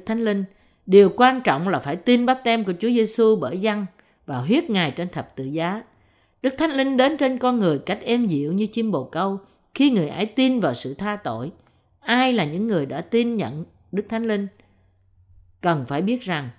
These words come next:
mình đã được tha tất cả tội bởi đức tin. Đức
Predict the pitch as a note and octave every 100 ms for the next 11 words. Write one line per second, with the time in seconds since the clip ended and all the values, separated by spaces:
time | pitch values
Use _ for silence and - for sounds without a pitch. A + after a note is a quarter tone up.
0 | _ _ F3 E3 C#3+ F#3 D#3+ - - G#3+
1 | G#3+ A#3+ A#3+ - D#2 - G#2 B2+ A2+ G2
2 | E3 G3+ - F3+ F3 - _ _ _ B3